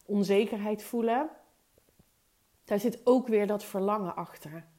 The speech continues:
Zo mag je weer een groeistap zetten in die next level, in die versie van jou die je graag wilt zijn. Je wil alleen de commitment met jezelf maken dat wat je ook doet, dat je besluit vanuit je hart.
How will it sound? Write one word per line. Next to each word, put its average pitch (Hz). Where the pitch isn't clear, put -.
Zo 208
mag 220
je 208
weer 240
een 208
groeistap 233
zetten 170
in 220
die 214
next 202
level, 208
in 185
die 202
versie 226
van 208
jou 190
die 196
je 190
graag 180
wilt 185
zijn. 175
Je 226
wil 226
alleen 226
de 233
commitment 208
met 208
jezelf 202
maken 208
dat 185
wat 175
je -
ook 202
doet, 180
dat 202
je 208
besluit 180
vanuit 190
je 208
hart. 202